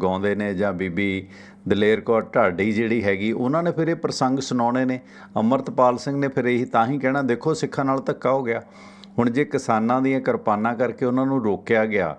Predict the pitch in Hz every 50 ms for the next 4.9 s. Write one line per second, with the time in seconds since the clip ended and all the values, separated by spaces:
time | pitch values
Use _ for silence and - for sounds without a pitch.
0 | - - - - - - - 131 127 - 139 120 117 147 147 147 - 180 165 165
1 | 160 160 165 165 151 151 - 147 139 - - - - - 151 135 120 135 131 120
2 | 127 131 131 123 117 113 127 135 151 156 156 143 139 135 131 - - - - -
3 | - - - - - - - - 123 131 139 135 - - 147 123 107 107 123 120
4 | - 135 120 117 113 127 123 110 117 123 131 139 147 139 135 131 127 -